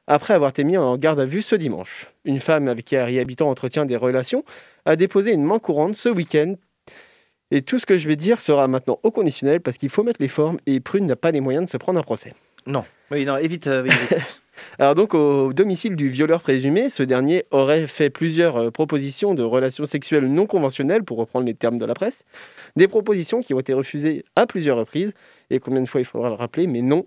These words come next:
Speaker 1: ça veut dire non. Mais face à ce refus, il aurait réagi de manière violente, et en plus des faits qu'elle a exposés, la, exposés, la victime aurait apporté des faits matériels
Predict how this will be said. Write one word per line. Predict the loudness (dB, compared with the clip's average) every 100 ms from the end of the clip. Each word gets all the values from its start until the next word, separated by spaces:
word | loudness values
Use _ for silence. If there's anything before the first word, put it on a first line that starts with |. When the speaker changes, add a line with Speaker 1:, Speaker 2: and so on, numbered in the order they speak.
| -8
Speaker 1:
ça | -2 0
veut | 2
dire | 2 0
non. | 0 -6 _ -20 _ _ _ -20 -20 _
Mais | 0
face | 2 2
à | 2
ce | 2
refus, | 0 0 -2
il | 0
aurait | 2 2
réagi | 2 0 -2
de | -2
manière | 0 0 0 0
violente, | 0 0 -2 -6 -20 -20 _ _ _
et | 2
en | 2
plus | 2 -2 -2
des | 0
faits | 2 2
qu'elle | 0
a |
exposés, | 0 0 0 2 2
la, | 2 0 -2
exposés, | -2 0 2 2
la | 0
victime | -4 -10 -2 -2 0
aurait | 2 2
apporté | 2 -2 -2 -4
des | -2
faits | -2 0
matériels | 0 0 0 -2